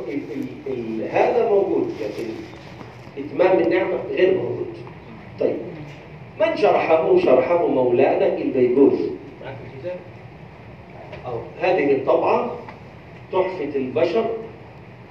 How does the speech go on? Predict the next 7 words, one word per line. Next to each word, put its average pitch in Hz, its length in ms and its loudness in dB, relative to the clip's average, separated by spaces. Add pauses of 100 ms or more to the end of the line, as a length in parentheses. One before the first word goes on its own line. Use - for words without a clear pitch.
على 147 360 2
مولد 147 380 2
ابن 127 200 -4
حجر 190 380 -4
لمولانا 135 720 2 (120)
الإمام 127 680 -2 (160)
ال-، 120 360 -6